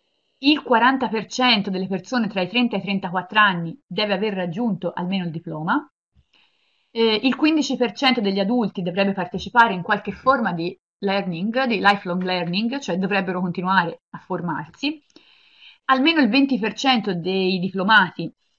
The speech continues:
eh, dovrebbe aver fatto un'esperienza di studio o di training all'estero, di formazione all'estero, e poi i, ehm, diplomati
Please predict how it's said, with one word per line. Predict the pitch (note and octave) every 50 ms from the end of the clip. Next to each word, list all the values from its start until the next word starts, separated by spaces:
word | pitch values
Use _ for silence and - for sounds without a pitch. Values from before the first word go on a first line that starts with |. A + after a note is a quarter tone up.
| _ _ _
eh, | _ G#3 G3+ F#3 F3 F3 E3+ F3+
dovrebbe | G3+ G#3+ A#3 A#3 G#3 G#3
aver | G3 G#3+ A#3 A#3 A3 G3 F#3+ F#3 F3+ - - _ _ _ _ _ _ _ _
fatto | - - - A#3+ A3+ A3+ A3+ - G3+
un'esperienza | G3 F#3+ - - G3 G#3+ G#3 G3+ F#3+
di | F3
studio | E3+ - _ - A#3+ A#3+ G3 F3 E3+
o | E3+ F3+ F3+
di | E3+ F3
training | F3 G3+ G#3 G#3 G3 F3+ E3 D#3+ D#3+ E3 -
all'estero, | - F3 E3+ E3 E3 D#3 - - _ - A3+ C4+
di | B3 G#3+
formazione | - - E3 E3+ F3 F3 - - F#3 F3
all'estero, | E3+ F3 E3+ F3+ - - _ A#3+ C4+ D#4 D#4 - _ _ _ _ _ _ _ _ _ _ _ _
e | - -
poi | - - B3 G3+ G3 F#3+ F#3+ F#3+ F#3+
i, | - B3 A#3 A3 - -
ehm, | G3+ F#3 F3+ F3+ F3+ F3+ F#3 F3+ F3+
diplomati | F#3 G#3 G3+ A3 A3+ G#3+ B3 B3 A3+ F#3+ E3 - - F3 E3+ -